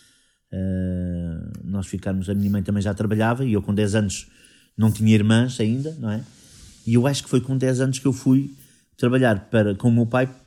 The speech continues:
para a eletricidade, não sei o quê, não fazia nada de certeza, mas estava lá o dia todo e tinha de levantar às seis da manhã.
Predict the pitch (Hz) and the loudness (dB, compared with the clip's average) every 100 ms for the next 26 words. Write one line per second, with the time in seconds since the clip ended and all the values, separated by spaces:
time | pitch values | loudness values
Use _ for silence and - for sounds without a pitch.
0 | - 92 92 92 95 - 123 175 151 104 | -10 -6 -4 -4 -6 -4 -2 0 -2 -4
1 | - 113 98 98 135 120 113 101 131 117 | -2 -2 0 -2 0 0 0 0 -2 -2
2 | 101 110 113 127 131 135 131 143 139 117 | -2 -2 -2 -2 0 0 0 -2 -2 -2
3 | 104 117 113 110 113 117 123 120 117 127 | -2 -2 0 -2 -4 -2 -2 -4 -4 -4
4 | 120 123 135 127 110 | -4 -4 -2 -2 -4